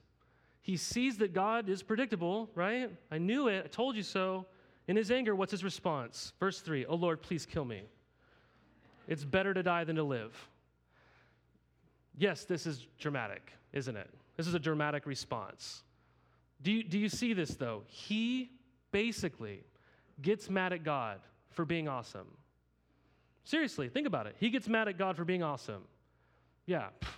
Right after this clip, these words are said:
you're so gracious. You're so compassionate. You're slow to anger. You're abounding in steadfast love." All these things. I, you're awesome.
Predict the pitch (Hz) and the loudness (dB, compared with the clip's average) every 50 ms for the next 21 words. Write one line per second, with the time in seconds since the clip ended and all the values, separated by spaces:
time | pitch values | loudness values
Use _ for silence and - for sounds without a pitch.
0 | - - - _ _ _ 127 123 - - 180 170 151 160 147 120 - - 98 - | -14 -20 -20 _ _ _ -8 -8 -2 0 0 2 2 0 -2 -2 -4 -6 -10 -8
1 | 110 135 147 143 131 - 165 147 - 151 139 131 117 110 - 123 110 101 - 131 | -6 -4 -4 -4 -2 -2 -4 -2 -2 -4 -4 -4 -4 -6 -8 -10 -10 -10 -8 -8
2 | 135 - - 160 151 160 151 139 139 127 113 107 101 110 123 139 135 151 151 151 | -8 -6 -4 -2 -2 -2 -2 -4 -4 -6 -6 -6 -6 -6 -6 -4 -2 -2 -2 -2
3 | 151 151 139 - - 143 127 - 135 127 123 117 101 - - 175 202 208 196 - | -2 -4 -4 -4 -4 -4 -4 -4 -6 -6 -6 -8 -8 -4 0 0 0 0 -2 -2
4 | - 220 180 120 - - - - - - - - _ _ _ _ _ 151 160 - | -2 -2 -2 -2 -6 -12 -20 -20 -20 -20 -20 -20 _ _ _ _ _ -4 -4 -4
5 | - 151 147 160 175 202 254 262 - - 127 104 98 107 | -4 -4 0 0 2 0 0 -2 -4 -6 -8 -8 -8 -14